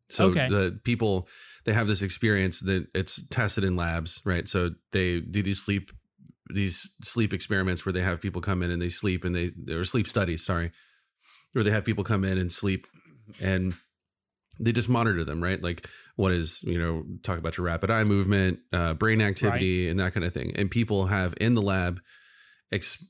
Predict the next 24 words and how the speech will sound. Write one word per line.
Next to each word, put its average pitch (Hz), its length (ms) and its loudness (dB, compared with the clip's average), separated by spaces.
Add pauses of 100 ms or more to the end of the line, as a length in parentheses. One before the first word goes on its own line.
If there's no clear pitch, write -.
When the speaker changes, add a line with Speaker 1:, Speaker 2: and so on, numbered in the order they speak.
(100)
Speaker 1:
expressed 101 520 0
that 101 100 0
they 92 140 2
had 95 180 0
some 90 120 -6
kind 104 140 2
of 87 60 2
dream 95 320 2
where 90 80 4
they 87 100 0
were 87 140 0
levitating 95 680 2
or 87 120 0
they 85 100 0
fell 101 220 0
off 90 160 -2
a 92 40 2
building 95 600 2
or, 85 520 0 (440)
you 95 100 2
know, 87 80 2
something 95 300 0
like 90 160 0
that. 87 260 0